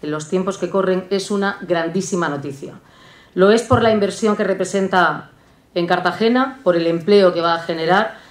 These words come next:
también por la actividad que va a suponer dentro del valle, pero lo es sobre todo porque afianza el proyecto que tiene Repsol en Cartagena, que es lo mismo que decir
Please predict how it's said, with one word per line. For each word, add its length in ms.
también 300
por 140
la 140
actividad 680
que 180
va 160
a 40
suponer 480
dentro 280
del 220
valle, 340
pero 160
lo 160
es 100
sobre 260
todo 300
porque 460
afianza 840
el 160
proyecto 560
que 80
tiene 240
Repsol 560
en 140
Cartagena, 580
que 100
es 120
lo 100
mismo 300
que 100
decir 460